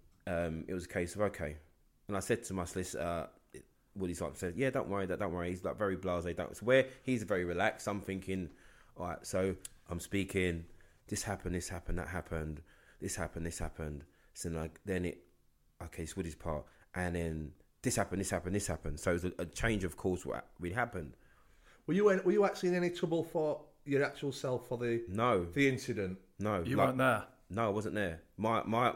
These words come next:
Speaker 1: all, all I did and I've ever done was I went to the club, come out, they come back from the incident. I went to drive them to their hotel. It,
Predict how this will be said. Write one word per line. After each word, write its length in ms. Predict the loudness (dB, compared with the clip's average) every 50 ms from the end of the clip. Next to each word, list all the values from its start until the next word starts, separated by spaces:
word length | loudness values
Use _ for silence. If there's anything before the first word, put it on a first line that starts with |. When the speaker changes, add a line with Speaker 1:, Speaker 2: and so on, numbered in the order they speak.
| 2
Speaker 1:
all, 280 | 4 4 6 6 4 4 4
all 220 | 6 8 8 8
I 160 | 10 8 8
did 300 | 6 6 2 0 0 -2 -10 -20 -20 -20 -20 -20 -20 -14 -6
and 100 | -4 -2
I've 60 | 2
ever 180 | 2 2 2 2
done 300 | 2 2 2 2 2 0
was 260 | 0 -2 -2 -4 -8 -14 -20 -20 -20 -20 -20 -16 -12
I 40 | -2
went 240 | 0 2 2 2 0
to 60 | -4
the 80 | -8 -8
club, 360 | -2 2 4 4 4 2 0 -8 -20 _ _ -20 -20 -20 -16
come 240 | 0 2 2 4 4
out, 280 | 4 4 2 2 0 -4 -10 -20 -20 -20 -20 _ _ _
they 140 | 2 2 2
come 260 | 2 0 -2 0 2
back 260 | 2 2 2 0 -4
from 300 | -6 -4 -2 -2 0 0
the 80 | 0 -2
incident. 500 | -2 -2 -4 -2 0 2 2 2 0 -4 -10 -18 -20 _ -20 _ _ -20 -20 -20 -20 -20 -20 _ _
I 300 | 0 2 4 6 4 4 2 0 -6 -16 -20 -20 -16 -6
went 200 | -2 0 0 0
to 80 | -2 -4
drive 280 | 0 2 4 4 4 4
them 160 | 2 -2 -4
to 340 | -4 -2 0 2 2 2 0
their 180 | 0 -2 0
hotel. 600 | 2 2 2 2 2 2 4 6 6 4 4 0 -2 -10 -20 _ _ _ -20 _ _ _
It, 180 | -2 -2 -2